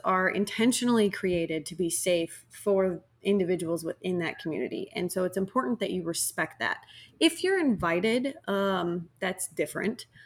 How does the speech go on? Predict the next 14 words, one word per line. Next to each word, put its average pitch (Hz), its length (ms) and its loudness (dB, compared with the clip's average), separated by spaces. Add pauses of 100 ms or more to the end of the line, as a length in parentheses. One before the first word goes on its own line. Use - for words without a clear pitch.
(220)
but 202 200 2
don't 214 320 4
just 220 340 -4
assume 190 400 0
that 175 160 -2
you 185 120 0
can 196 260 0
go 160 460 2
to 170 220 0
every 180 280 0
single 160 400 -2
event 156 340 -2 (640)
at - 280 -2
Pride, 160 600 2